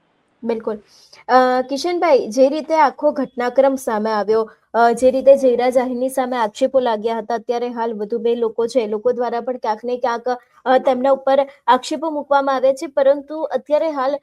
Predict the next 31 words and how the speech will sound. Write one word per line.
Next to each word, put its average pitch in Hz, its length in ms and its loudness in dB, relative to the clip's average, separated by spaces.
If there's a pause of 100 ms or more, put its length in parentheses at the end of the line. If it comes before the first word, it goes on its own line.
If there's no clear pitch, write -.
(220)
કદાચ, 285 320 2
અ, 247 320 -2
તમે 247 280 -6
કોળી 262 240 -2
સમાજના 254 500 -6
આગેવાન 233 360 -8
પણ 262 200 -6
છો, 254 140 -6
તમને 254 260 -8
ખબર 247 300 -10
હશે 247 200 -10
કે 311 100 -14
પરસોત્તમ 277 520 -8
સોલંકીનું 262 720 -6 (240)
એક 285 160 -4
નિવેદન 277 500 2
હતું, 240 300 -8
ધોકા 277 360 -2
ઉપાડવાની 277 500 0
વાત 240 220 -4
કરવામાં 240 480 -8
આવી 214 160 -8
હતી, 269 200 -4
એને 294 200 -6
લઈને 302 260 -6
આહિર 254 280 -4
સમાજ 262 340 -8 (100)
પણ 262 120 -6
મેદાને 196 360 -6
આવ્યો 185 260 -8
છે. 214 200 -14